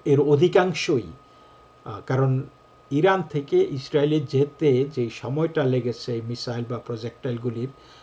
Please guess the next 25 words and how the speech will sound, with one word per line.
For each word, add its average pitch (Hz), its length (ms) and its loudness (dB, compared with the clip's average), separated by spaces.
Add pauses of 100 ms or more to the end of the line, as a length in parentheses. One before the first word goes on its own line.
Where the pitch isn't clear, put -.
সাত - 380 -4
থেকে 147 240 -2
আট 127 260 0
ঘন্টা, 104 340 -8 (100)
পর্যাপ্ত 160 540 -2
সময় 135 440 -4
একটা 110 280 -8
এয়ার 117 300 -6
ডিফেন্স 113 480 -12
রেডি 117 240 -10
হওয়ার 113 260 -10
জন্য। 117 280 -10 (460)
এবং 131 260 0
তারা 127 240 -2
ফ্লাইট - 720 0 (400)
পাথটাও 151 720 2
ধরে 123 260 2
ফেলেছে 131 400 -2
কোত্থেকে 127 460 -6
আস-, - 440 -12
আসতেছে। 127 520 -8 (640)
তো 135 100 2
সিরিয়ার 175 640 6
ওপর 165 300 4
দিয়ে 165 360 0